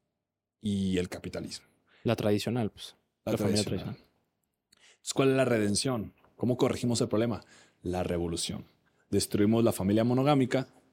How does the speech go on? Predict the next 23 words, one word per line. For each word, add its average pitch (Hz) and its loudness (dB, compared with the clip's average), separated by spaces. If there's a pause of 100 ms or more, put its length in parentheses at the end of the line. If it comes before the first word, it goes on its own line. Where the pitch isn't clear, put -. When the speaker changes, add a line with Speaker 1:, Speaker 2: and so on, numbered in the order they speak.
(240)
Speaker 1:
destruimos 104 2
la 104 2
propiedad 110 0
privada, 123 2 (180)
destruimos 107 0
el 107 -2
capitalismo 120 0 (360)
y 127 2
de 123 4
cierta 139 0
manera 147 4
regresamos 131 2
a 131 2
ese 131 -2
comunismo, 139 2
pero 101 0
a - 0
un, 110 2
ahora 104 2
a - 2
un 113 2
algo 110 2
mejor, 107 -4